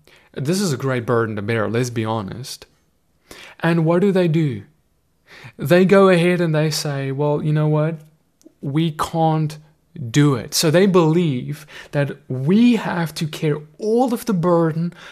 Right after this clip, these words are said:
of these, of overcoming these giants. And so we can't bear that burden.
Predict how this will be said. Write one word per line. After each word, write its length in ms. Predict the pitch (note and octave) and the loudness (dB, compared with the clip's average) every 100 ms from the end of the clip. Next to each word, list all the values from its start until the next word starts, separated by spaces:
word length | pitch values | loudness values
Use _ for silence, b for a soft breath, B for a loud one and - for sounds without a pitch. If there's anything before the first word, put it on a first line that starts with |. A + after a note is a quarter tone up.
| B B | B B
of 380 | D3+ D3+ D3 | 0 0 -2
these, 400 | C3+ D#3+ D#3+ D3+ | -2 0 0 -2
of 220 | - D3+ D3+ | -2 -2 2
overcoming 680 | F3+ D#3+ D#3 D#3 F3 E3+ D#3+ | 2 2 -2 -4 -2 0 0
these 200 | D3 C#3 | 0 -2
giants. 640 | - B2 A2+ B2 G#3 - - _ _ _ _ _ _ B B B | -4 -6 -6 -8 -8 -12 -16 _ _ _ _ _ _ B B B
And 180 | E3+ | -2
so 380 | D#3 - F3+ F#3 | 0 4 6 6
we 300 | F#3 D#3 F3 | 4 0 -4
can't 400 | E3+ - G3 G3 | -4 -2 0 2
bear 180 | D#3+ F3 | 2 2
that 220 | F3 C#3+ | 0 -2
burden. 540 | C#3+ C#3 D3 E3 F#3 | 0 0 0 -2 -4